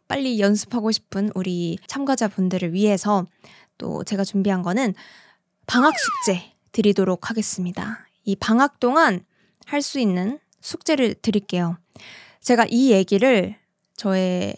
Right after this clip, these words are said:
싱가포르에 있는 학생한테 얘기를 했더니 "아, 방학인데, 방학은 학생이 쉬는 <laughs>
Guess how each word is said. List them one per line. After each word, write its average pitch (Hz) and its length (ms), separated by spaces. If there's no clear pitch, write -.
싱가포르에 311 680
있는 180 300
학생한테 190 1000
얘기를 196 320
했더니 214 580
"아, - 20
방학인데, 262 1000
방학은 254 680
학생이 294 400
쉬는 381 320
<laughs> 262 460